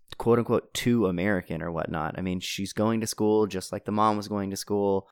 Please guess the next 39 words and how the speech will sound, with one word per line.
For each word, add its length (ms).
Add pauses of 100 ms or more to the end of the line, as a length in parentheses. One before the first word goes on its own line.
and 120
a 40
whole 140
bunch 200
of 80
other 220
things 260
like 200
that. 260 (560)
You 200
wanna 240
see 720 (120)
this 220
family 400
really 600 (100)
get 240
turned 240
upside 380
down? 320
You 100
wanna 180
see 320
these 300
people 420
really 400
not 220
accept 640
who 100
came 320
to 140
the 100
door? 460 (160)
Have 360
her 200
be 440 (200)
straight 580
from 360 (160)
Brooklyn, 640 (440)
Aquafina. 1080